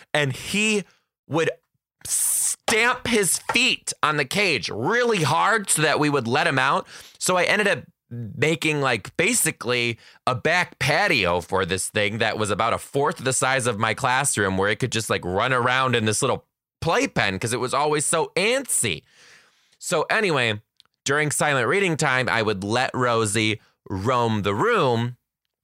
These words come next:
And if she hopped into your lap, you could read your book out loud to her so it would practice your oral reading and your silent reading at the same time. That was the vision. What, what would really happen is I would let Rosie out and she would run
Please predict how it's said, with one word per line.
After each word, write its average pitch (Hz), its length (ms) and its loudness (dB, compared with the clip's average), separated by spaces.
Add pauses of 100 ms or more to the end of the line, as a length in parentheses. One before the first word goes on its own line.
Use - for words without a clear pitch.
(180)
And 131 120 0
if 123 100 0
she 127 220 -2
hopped 127 360 -2
into 127 300 -2
your 107 200 0
lap, 135 540 0 (400)
you 120 240 0
could 104 360 -2 (120)
read 117 500 -2
your 101 140 0
book 95 340 -4
out 95 260 0
loud 131 380 0
to 101 100 2
her 90 200 2
so 95 180 0
it 87 60 -2
would 87 140 -6
practice - 760 -4
your 87 140 -2
oral 92 400 0
reading 85 400 -2
and 82 260 -6
your 85 80 -6
silent 131 380 -2
reading 90 240 -4
at 90 120 -10
the 92 80 -10
same 87 280 -8
time. 95 300 -6 (340)
That 151 220 0
was 196 220 0
the 120 240 0
vision. 123 800 0 (340)
What, 135 160 2
what 139 180 2
would 107 180 0
really 127 280 0
happen 196 460 0
is 120 200 2
I 117 100 2
would 104 220 0
let 117 160 0
Rosie 117 420 0
out 123 240 2
and 104 220 0
she 107 200 -2
would 87 300 -2
run 120 500 -2